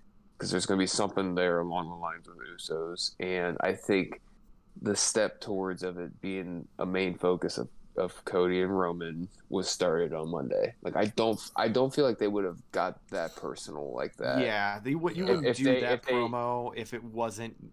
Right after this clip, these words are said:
Speaker 2: setting up Roman versus Cody at Mania.
Speaker 3: I will
Speaker 1: Yeah.
Speaker 3: s-, I will say this, though. I,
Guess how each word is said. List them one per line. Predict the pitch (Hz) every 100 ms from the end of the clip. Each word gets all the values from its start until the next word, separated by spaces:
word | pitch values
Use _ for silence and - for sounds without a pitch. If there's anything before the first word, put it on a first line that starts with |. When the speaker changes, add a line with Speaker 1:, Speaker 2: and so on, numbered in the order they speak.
| -
Speaker 2:
setting | - - 117 110 107
up | 104 - -
Roman | 113 107 110 104 101
versus | 101 - 101
Cody | - - 57
at | -
Mania. | - - - - -
Speaker 3:
I | 123
will | 131 147
Speaker 1:
Yeah. | 143
Speaker 3:
s-, | - -
I | 127
will | 127 127
say | 117 104
this, | 78 78
though. | 64 58 53 - -
I, | 98